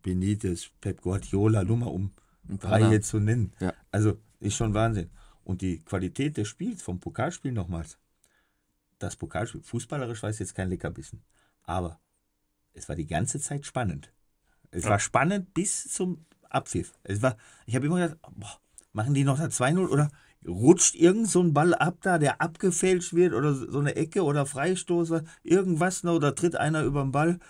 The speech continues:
Speaker 1: oder sonst, ir-, hätte ja alles passieren können. Es war so spannend, wirklich. Und ich hab mich am Ende, hab ich mich auch gefreut. Ich hab ja, Gott sei Dank, Leverkusen hat gewonnen, weil ich einfach dem Trainer, auch dem Rolfes und der Mannschaft gönne. Also, äh,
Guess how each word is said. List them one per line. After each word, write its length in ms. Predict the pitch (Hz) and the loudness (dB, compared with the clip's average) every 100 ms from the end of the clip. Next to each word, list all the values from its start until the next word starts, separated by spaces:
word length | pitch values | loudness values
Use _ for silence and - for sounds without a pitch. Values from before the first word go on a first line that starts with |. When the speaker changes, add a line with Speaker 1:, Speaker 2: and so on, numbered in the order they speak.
| - - | -18 -2
Speaker 1:
oder 180 | 160 | 2
sonst, 220 | 156 170 151 | 4 4 2
ir-, 180 | 151 | -2
hätte 380 | - 110 - 170 | -2 -2 -2 0
ja 80 | 196 | 2
alles 200 | 185 196 | 0 -2
passieren 340 | 196 - 151 | -2 0 0
können. 180 | 107 85 - _ _ - _ _ _ _ - - _ _ - - _ - | 0 -8 -12 _ _ -20 _ _ _ _ -20 -20 _ _ -20 -20 _ -4
Es 80 | 110 | 2
war 140 | 135 | 4
so 140 | 165 | 2
spannend, 420 | 277 - 302 110 104 | 0 -2 -2 -2 0
wirklich. 400 | 185 107 90 87 - | 0 0 -6 -10 -8
Und 140 | 113 | 0
ich 80 | 113 | 0
hab 120 | 180 | 0
mich 120 | 170 | 0
am 100 | 147 | -2
Ende, 220 | 127 160 | -4 -4
hab 80 | 156 | -4
ich 80 | 143 | -2
mich 180 | 139 135 | -4 -4
auch 160 | 139 | -4
gefreut. 440 | 143 120 131 214 - - | -6 -6 -4 -4 -8 -12
Ich 60 | |
hab 80 | 117 | -8
ja, 120 | 127 110 - - | -6 -8 -14 -4
Gott 200 | 135 151 | -4 -2
sei 100 | 147 | -2
Dank, 240 | 143 143 | -2 -2
Leverkusen 480 | 127 143 139 139 135 | -2 -2 -2 -4 -4
hat 100 | 123 | -4
gewonnen, 300 | 110 139 180 - - _ | -4 -4 -6 -14 -20 _
weil 140 | 139 151 | -4 -2
ich 220 | 143 - | -2 -2
einfach 360 | 151 156 147 - - _ _ - | -4 -2 -6 -10 -20 _ _ -4
dem 120 | 110 | -2
Trainer, 440 | 107 147 214 214 - _ _ _ _ _ | 0 -2 -2 -6 -10 _ _ _ _ _
auch 180 | - 110 | -6 -4
dem 140 | 104 98 | -2 -2
Rolfes 480 | 95 175 - 180 | 0 0 -2 -8
und 180 | - 123 | -8 -6
der 100 | 131 | -4
Mannschaft 380 | 127 147 95 - | -2 -2 -4 -8
gönne. 260 | 76 76 - _ _ _ _ _ | -8 -10 -12 _ _ _ _ _
Also, 180 | - | -2
äh, 80 | 110 | -2